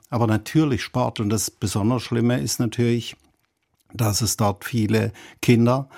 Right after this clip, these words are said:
äh, und Jugendliche trifft, ähm, die natürlich noch in einer ganz, in einer noch schlimmeren Abhängigkeit stehen, äh, zu ihren Trainern, Trainerinnen, aber Trainern vor allem. Es ist ja meistens männlich, muss man ja auch sagen. Ähm, und, äh, insofern,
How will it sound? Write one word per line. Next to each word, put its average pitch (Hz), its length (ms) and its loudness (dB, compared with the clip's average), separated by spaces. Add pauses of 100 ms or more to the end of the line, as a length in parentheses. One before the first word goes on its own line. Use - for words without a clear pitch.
(440)
äh, 120 140 6
und 117 220 4
Jugendliche 113 560 0
trifft, 110 520 -4
ähm, 107 760 0
die 120 160 2
natürlich 113 400 2
noch 117 160 0
in 113 100 2
einer 107 80 0
ganz, 107 260 0 (120)
in 113 180 2
einer 107 80 0
noch 117 380 2
schlimmeren 123 520 0
Abhängigkeit 123 800 -4
stehen, 123 640 0
äh, 123 160 -4
zu 120 160 -4
ihren 110 240 0
Trainern, 131 580 0
Trainerinnen, 117 760 -2 (100)
aber 104 160 -2
Trainern 113 420 2
vor 139 140 0
allem. 123 380 2
Es 117 120 0
ist 123 140 2
ja 120 80 0
meistens 107 500 -2
männlich, 120 460 -2
muss 120 180 -4
man 107 100 -2
ja 104 100 -2
auch 120 140 -6
sagen. 117 440 -4 (720)
Ähm, 117 560 4
und, 113 560 2
äh, 117 320 2
insofern, 120 1200 0